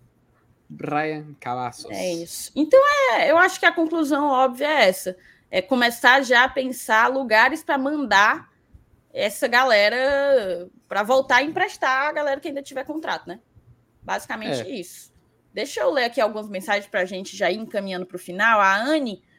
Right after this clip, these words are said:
Speaker 2: botou aqui, "Thaís, toda a felicidade do mundo e nosso leão na Liberta esse ano, eu acredito." Um beijo pra você, tá, Anne? Beijo mesmo.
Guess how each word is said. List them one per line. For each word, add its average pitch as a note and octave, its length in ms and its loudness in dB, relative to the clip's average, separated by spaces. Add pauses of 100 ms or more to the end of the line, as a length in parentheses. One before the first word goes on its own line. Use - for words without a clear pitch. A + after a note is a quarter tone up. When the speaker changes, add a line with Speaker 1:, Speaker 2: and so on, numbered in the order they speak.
(160)
Speaker 2:
botou A3+ 220 -6
aqui, A#3+ 160 -8
"Thaís, C#4 360 0
toda C#4+ 200 2
a D4+ 40 0
felicidade C4+ 500 -4
do C4 100 -6
mundo G#3+ 640 -6
e F#3 100 -8
nosso G#3+ 320 -6
leão A3 340 -2
na A3+ 120 -6
Liberta A3 380 -6
esse A3+ 220 -14
ano, G3+ 280 -6
eu G3 160 -4
acredito." A3 760 -6 (320)
Um G3+ 120 -14
beijo G#3+ 200 -6
pra G#3+ 120 -2
você, G3+ 420 -8
tá, G3 340 0
Anne? E3+ 280 -6 (320)
Beijo F3+ 260 -4
mesmo. E3+ 320 -10